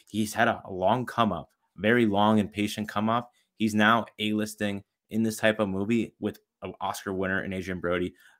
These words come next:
up and coming actress, or that he's partnered with, a supporting actress, Saoirse Ronan. It's got that Knives Out vibe to it, but also kind of like a Wes Anderson awkwardness comedy vibe to it, but not too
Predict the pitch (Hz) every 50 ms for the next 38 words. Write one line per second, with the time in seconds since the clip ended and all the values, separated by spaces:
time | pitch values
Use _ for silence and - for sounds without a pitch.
0 | _ - - 113 113 110 - - 104 101 101 95 71 92 92 92 - - 95 -
1 | - - - - - 92 90 92 92 90 - - - 101 101 71 92 92 90 92
2 | 92 92 - - - - - 92 87 - - - 101 98 95 92 92 92 92 -
3 | - 92 90 - - _ _ _ - - 113 110 107 - 104 92 92 92 92 92
4 | 95 95 95 - _ _ _ _ _ - - - 131 127 - - 151 - - -
5 | _ _ _ _ _ _ - 107 113 131 131 113 123 117 107 98 95 101 110 117
6 | - - 151 117 113 - - 110 135 147 - 208 202 - - 196 196 196 170 139
7 | 110 120 135 135 - - 107 120 135 131 - 139 - - - 98 117 - - 120
8 | 123 120 - - - - 101 110 120 123 123 127 120 123 113 123 135 - - 160
9 | 165 165 170 - 107 101 110 110 110 - - - 139 139 131 -